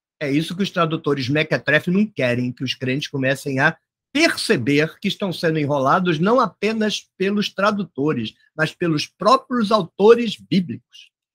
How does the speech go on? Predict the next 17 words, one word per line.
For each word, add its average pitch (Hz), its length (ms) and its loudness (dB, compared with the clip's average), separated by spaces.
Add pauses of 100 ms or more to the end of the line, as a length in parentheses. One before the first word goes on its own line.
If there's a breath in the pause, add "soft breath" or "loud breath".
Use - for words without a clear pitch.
(880)
Sim, 226 160 -2
você 160 240 0
é - 20 4
enrolado 180 600 2 (1000)
não 220 260 6
só 277 220 2
pelos 208 260 -2
tradutores, 139 840 -4 (320)
que 220 80 -6
enrolam 170 340 4
você 247 280 2
mesmo, 123 360 -2 (280 soft breath)
mas 147 420 -2 (100)
também 240 560 2
pelos 247 380 0
autores 226 480 -2
bíblicos. - 920 -2